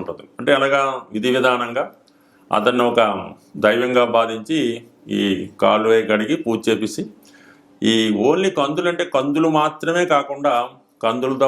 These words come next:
పాటుగా చక్కగా కాషాయ రంగులో ఉన్నటువంటి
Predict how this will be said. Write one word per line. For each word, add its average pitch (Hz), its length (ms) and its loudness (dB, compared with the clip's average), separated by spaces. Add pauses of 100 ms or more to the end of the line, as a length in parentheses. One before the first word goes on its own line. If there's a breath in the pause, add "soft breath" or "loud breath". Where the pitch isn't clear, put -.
పాటుగా 120 360 0 (460)
చక్కగా 113 400 2 (680 soft breath)
కాషాయ 120 460 2
రంగులో 127 280 2 (100)
ఉన్నటువంటి 113 540 -4